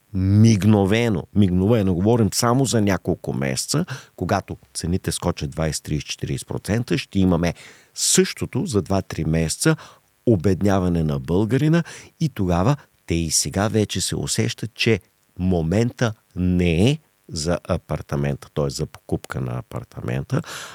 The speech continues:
а тези, които лекичко закъсват, ще разберат, че когато тръгнат да продават, купувачи няма и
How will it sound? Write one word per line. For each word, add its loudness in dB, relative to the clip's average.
а -2
тези, -2
които -2
лекичко -2
закъсват, -2
ще -2
разберат, 0
че -8
когато -4
тръгнат -2
да -4
продават, -4
купувачи -6
няма -2
и 0